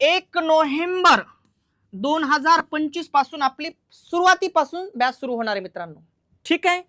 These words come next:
तिचा टाइम आहे सकाळी आठ ते बारा. तुम्हाला आणखीन हे सांगायलो, या बॅचमध्ये काय काय होते बघा.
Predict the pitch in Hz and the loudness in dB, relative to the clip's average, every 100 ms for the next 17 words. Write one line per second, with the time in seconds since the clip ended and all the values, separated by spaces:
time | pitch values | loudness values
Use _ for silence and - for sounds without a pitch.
0 | _ _ - _ - 294 320 - 320 359 | _ _ -20 _ -8 2 2 4 4 4
1 | 320 285 311 _ _ - 285 294 349 320 | 2 -2 -6 _ _ -2 -2 2 4 4
2 | 311 - - 277 302 294 _ - 330 339 | 2 -4 2 4 4 2 _ -6 -2 -2
3 | 370 _ _ - 220 254 220 170 - _ | -6 _ _ -2 6 6 6 0 -8 _
4 | _ _ _ _ 277 277 294 285 294 349 | _ _ _ _ -4 2 2 2 -2 -6
5 | 339 294 254 240 240 277 285 _ _ 202 | -6 -4 -2 0 -2 -4 -8 _ _ -10
6 | 214 302 339 294 302 302 302 285 302 277 | 0 2 2 4 2 2 -6 -4 -4 -2
7 | 285 285 269 262 233 196 | 0 0 -2 -2 -4 -6